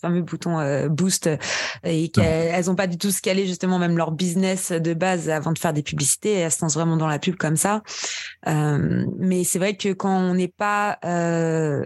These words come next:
Speaker 1: à l'aise avec, euh, l'ordinateur en, en général, avec Internet, c'est compliqué pour eux d'aller dans, euh, tout ce qui est, euh, gestionnaire de publicité,
Speaker 2: Ouais.
Speaker 1: euh, et les outils vraiment, euh, dédiés à ça.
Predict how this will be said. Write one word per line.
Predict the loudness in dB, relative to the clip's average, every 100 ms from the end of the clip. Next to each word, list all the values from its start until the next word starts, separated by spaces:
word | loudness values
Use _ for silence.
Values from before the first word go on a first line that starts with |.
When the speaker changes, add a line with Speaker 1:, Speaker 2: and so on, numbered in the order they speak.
| -2
Speaker 1:
à | 0
l'aise | 2 2 0
avec, | 0 0 -2 0
euh, | 0 2 2 2 2 2 2 0 0 -2 -2
l'ordinateur | 0 0 0 -2 0 0 2
en, | 2 0 2
en | 0
général, | 2 0 0 0
avec | -2 -2 -2
Internet, | -2 0 0 0 0 -4 -6 -8 -8 -8
c'est | -4 -2
compliqué | 0 0 0 0 0
pour | 0 0 0
eux |
d'aller | 0 0 0 0 0
dans, | 0 0 0
euh, | 0
tout | 0
ce | -2
qui | -2 0
est, | 2 2
euh, |
gestionnaire | 0 -2 0 0
de | 0
publicité, | -2 0 2 2 2 2 2
Speaker 2:
Ouais. | 2 0
Speaker 1:
euh, | -4 -12 -6
et | -2
les | 0 0
outils | 0 -2
vraiment, | 0 0 0 2 2
euh, | 2 0 -2 -6
dédiés | -8 -4 0 2 2 0 0 0
à | 0
ça. | -2 -2 -2